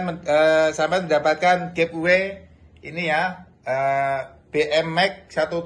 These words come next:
tujuh tujuh. Oke ya, ini miliknya Mas Indrawan secara sah. Nanti Mas Indrawan akan dihubungi oleh admin kami.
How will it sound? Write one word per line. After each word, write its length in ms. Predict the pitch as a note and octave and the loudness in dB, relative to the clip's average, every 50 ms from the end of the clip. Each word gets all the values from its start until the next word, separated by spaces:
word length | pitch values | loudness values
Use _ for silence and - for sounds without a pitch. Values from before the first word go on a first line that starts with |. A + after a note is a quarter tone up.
| E3 | -6
tujuh 160 | D3+ C#3+ D#3 D3+ | -8 -8 -8 -8
tujuh. 340 | D#3+ D3+ B2+ - E3 C3+ A2 G#2+ - - - - - - - - - - - - - - - - - - - | -8 -6 -4 -4 -4 -4 -6 -10 -14 -18 -20 -20 -20 -20 -20 -20 -20 -20 -20 -20 -20 -20 -20 -20 -20 -14 -12
Oke 200 | B2 C3 G3 G3 | -2 2 4 6
ya, 240 | F#3+ G3 G#3 G#3 G3 - C#3+ | 6 6 4 2 -2 -4 -4
ini 160 | D3+ E3 E3+ | 0 0 2
miliknya 480 | E3+ E3 D#3 D#3 D3+ D3+ D3+ D#3+ D#3+ D#3 | 2 4 4 2 2 2 2 2 2 4
Mas 480 | D#3 D#3 D3+ D3+ - - - - - | 4 2 2 0 0 -4 -8 -12 -12
Indrawan 400 | - D3+ C#3+ C3+ C#3+ D3+ E3+ F3 | -12 -10 0 4 6 6 6 4
secara 320 | - D#3 D3 C#3+ C#3+ C#3+ C#3+ | 2 2 2 2 2 2 -2
sah. 320 | - - E3+ F#3 G3 F#3+ | 2 2 4 4 4 2
Nanti 240 | F3+ D#3+ D#3+ - F#3+ | 0 -2 -2 -2 -2
Mas 200 | G3 F3+ E3 E3 | -2 -2 -2 0
Indrawan 240 | D#3+ D#3+ F3 F#3+ F3+ | 2 2 2 2 2
akan 220 | E3 D#3 E3 D#3+ D#3+ | 2 2 0 0 0
dihubungi 400 | D3+ C#3+ - C3 C3+ D3 F3 F#3 | -4 -8 -8 -6 -6 -6 -4 -2
oleh 160 | E3+ D#3 D#3 D3+ | -2 -2 0 0
admin 320 | C#3+ C#3+ C#3 D3 C#3+ C#3 | 0 0 -2 -4 -4 -4
kami. 320 | C#3 C#3 D3 C#3+ B2+ G#2 | -4 -2 -2 -4 -6 -8